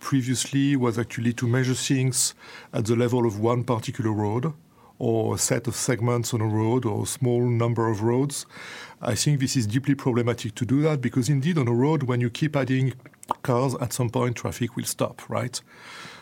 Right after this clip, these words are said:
Uh, in an entire city, I think it's a very well defined well proposition because what happens somewhere has effect, spills over on what,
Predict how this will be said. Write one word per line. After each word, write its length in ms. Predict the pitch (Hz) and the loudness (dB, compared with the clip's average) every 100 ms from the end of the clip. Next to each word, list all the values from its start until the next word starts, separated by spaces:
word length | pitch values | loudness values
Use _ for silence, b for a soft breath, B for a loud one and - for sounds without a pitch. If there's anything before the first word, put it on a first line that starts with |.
| B | B
Uh, 460 | - 117 110 113 123 | -2 0 2 0 0
in 100 | 143 | 0
an 120 | 127 | 2
entire 300 | 139 135 139 | 2 2 2
city, 320 | 131 139 - 170 | 2 0 0 -2
I 60 | |
think 220 | - 123 | 0 -2
it's 100 | 110 | -2
a 60 | 113 | -2
very 180 | 110 135 | 2 2
well 160 | 135 | 2
defined 240 | 120 117 117 | 0 0 0
well 120 | 107 | 0
proposition 580 | - 110 110 117 170 160 | -2 -2 0 0 2 2
because 260 | 120 120 | 2 0
what 160 | 117 123 | 0 0
happens 300 | 131 123 113 | 0 -2 -2
somewhere 580 | - 123 123 123 120 123 B B - | 0 0 2 2 2 -2 B B -8
has 240 | 120 117 | -2 0
effect, 360 | 117 - 120 117 | 0 -2 -2 -4
spills 320 | - 127 110 | -2 0 2
over 280 | 117 113 113 | 0 0 -2
on 120 | 107 | 0
what, 140 | 107 | -2